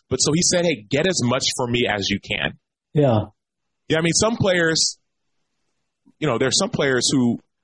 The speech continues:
Speaker 1: they don't like their organization, and then
Speaker 2: Sure.
Speaker 1: they'll, they'll try and make the organization look bad, throw, throw mud on the organization and the leadership. Whereas Matthew Stafford, from,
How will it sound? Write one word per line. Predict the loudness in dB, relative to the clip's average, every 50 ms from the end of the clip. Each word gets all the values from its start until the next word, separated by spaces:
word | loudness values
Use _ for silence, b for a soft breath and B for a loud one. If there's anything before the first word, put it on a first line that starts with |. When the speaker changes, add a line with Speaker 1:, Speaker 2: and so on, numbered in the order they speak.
| _ _ _ _ _ _ _ _ _ _
Speaker 1:
they | 0 0
don't | 2 2
like | 2 0 2 2
their | 2 2
organization, | 2 2 0 0 0 2 2 0 0 0 0 -2 -2 -2 -6 -10 _ _ _ _ _ _ _ -2
and | 0 2 2
then | 2
Speaker 2:
Sure. | 2
Speaker 1:
they'll, | 2 2 2 0 0 0 0
they'll | 0 0 0
try | 0 0 0 0
and | 0
make | -2 -2 -2
the | 0 0
organization | 0 0 0 0 0 0 0 0 0 0 -2 0 0
look | 0 -2 -2 -2
bad, | -4 -4 -4 -4 -6 -8 _
throw, | -2 -2 0 0 0 -2 -6 _ _
throw | 0 2 2 2 0 -2 -6 _ _ _ _ _ _ _ _ _
mud | -2 0 2 2 2 2 2
on | 2 0 0
the | 0
organization | 0 0 0 0 0 0 0 -2 -2 -2 -2 -2 -2 -2
and | -2 -2
the | 0
leadership. | 0 0 0 0 0 0 -2 -2 -2 -4 _ _ _ _ _ _ _ _ _ _
Whereas | -2 0 0 0 0
Matthew | 0 0 -2 -2 -2 -2 -2
Stafford, | 0 0 -2 -2 -2 -2 -2 -2 -2 -2 -6 _ _ _ _ _ -10 -8
from, | -6 -6 -6